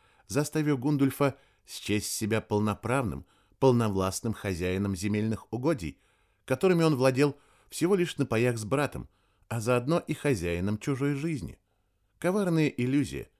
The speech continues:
не так ли? Пожалуй, да. Вот и другими вполне могут овладевать иллюзии не менее коварные, хотя и не настолько опасные,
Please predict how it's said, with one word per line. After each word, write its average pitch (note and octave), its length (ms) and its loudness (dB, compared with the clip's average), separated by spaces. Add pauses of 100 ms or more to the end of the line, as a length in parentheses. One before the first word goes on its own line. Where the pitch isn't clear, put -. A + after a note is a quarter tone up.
(200)
не C#3 100 0
так E3+ 260 -4
ли? - 140 -16 (720)
Пожалуй, B2 420 0
да. F#2+ 280 0 (720)
Вот A3 240 2
и G3 120 0
другими F3 580 2 (320)
вполне C3+ 440 2
могут D#3+ 360 2
овладевать C3 640 0
иллюзии B2+ 540 0
не B2+ 180 2
менее A#2+ 360 2
коварные, G#2+ 680 -4 (440)
хотя F3 300 0
и G3+ 80 6
не E3 100 4
настолько D3+ 560 -2
опасные, F#2 560 -8